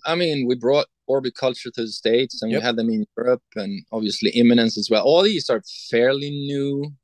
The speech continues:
Speaker 1: um, bands to me. I know Imminence been around a little bit longer than Orbit Culture, but, you know, it's, it's,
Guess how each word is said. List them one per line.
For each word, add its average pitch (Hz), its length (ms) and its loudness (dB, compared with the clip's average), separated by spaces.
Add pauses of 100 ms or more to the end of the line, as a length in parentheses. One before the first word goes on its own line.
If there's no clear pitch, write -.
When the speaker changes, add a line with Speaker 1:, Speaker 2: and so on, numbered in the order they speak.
Speaker 1:
um, 131 520 0 (760)
bands 139 380 2
to 135 120 -6
me. 151 300 -4
I 135 80 -2
know 135 180 -2
Imminence 147 460 -4 (100)
been 117 160 -2
around 117 420 -4
a 113 60 -4
little 123 200 2
bit 131 140 -2
longer 139 420 -4 (360)
than 135 120 -2
Orbit 147 260 -2
Culture, 139 420 -2
but, 120 220 0 (460)
you - 120 -6
know, 139 220 -4 (300)
it's, - 400 -4
it's, - 480 -6